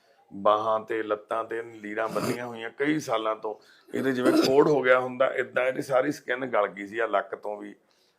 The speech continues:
ਲੱਤਾਂ ਤੋਂ ਵੀ, ਬਾਹਾਂ ਤੋਂ ਵੀ। ਜਦੋਂ ਉੱਥੋਂ ਲੈ ਕੇ ਆਏ ਸੀ, ਉਦੋਂ ਹੀ ਅਸੀਂ ਇਹ ਬੇਨਤੀ ਕਰੀ ਸੀ ਵੀ ਜੇ ਇਹਦੀ ਬੇਟੀ ਅੱਜ ਵੱਡੀ ਹੋ ਗਈ ਹੋਊਗੀ,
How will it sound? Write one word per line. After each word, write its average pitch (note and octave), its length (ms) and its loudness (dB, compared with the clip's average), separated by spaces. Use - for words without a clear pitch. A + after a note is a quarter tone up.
ਲੱਤਾਂ A2+ 320 -4
ਤੋਂ A2+ 180 -6
ਵੀ, A2 60 -8
ਬਾਹਾਂ F2 320 -6
ਤੋਂ F2 160 -18
ਵੀ। - 220 -20
ਜਦੋਂ B2 200 -4
ਉੱਥੋਂ C3+ 200 -4
ਲੈ B2+ 180 6
ਕੇ B2+ 180 -4
ਆਏ C3 140 0
ਸੀ, C#3+ 240 -4
ਉਦੋਂ C#3+ 240 -4
ਹੀ E3 120 -2
ਅਸੀਂ D3+ 220 -2
ਇਹ D3+ 40 0
ਬੇਨਤੀ A#2 380 -6
ਕਰੀ F#2 220 -6
ਸੀ E2 140 -20
ਵੀ B2+ 80 -6
ਜੇ B2 160 -4
ਇਹਦੀ C#3+ 140 -4
ਬੇਟੀ A2+ 500 -6
ਅੱਜ A2 160 -6
ਵੱਡੀ A2 340 -6
ਹੋ G#2 140 -4
ਗਈ F#2+ 140 -10
ਹੋਊਗੀ, G2 380 -8